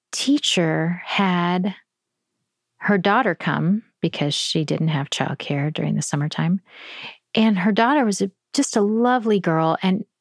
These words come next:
just a lovely artist. And she would draw pictures. One day she drew a picture of me,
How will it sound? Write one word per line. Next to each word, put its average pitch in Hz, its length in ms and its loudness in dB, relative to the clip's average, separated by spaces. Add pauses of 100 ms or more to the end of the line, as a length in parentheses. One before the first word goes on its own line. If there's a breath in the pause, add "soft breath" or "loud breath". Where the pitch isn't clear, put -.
(100)
just - 300 -4 (420)
a 202 120 2 (160)
lovely 220 500 2
artist. - 720 -4 (600 loud breath)
And 208 100 4
she - 160 2
would 233 220 2
draw 226 280 0
pictures. - 1080 0 (680 soft breath)
One 220 220 4
day 254 140 4
she - 180 0
drew 190 180 2
a 202 40 2
picture 202 400 0
of 339 100 0
me, 220 520 4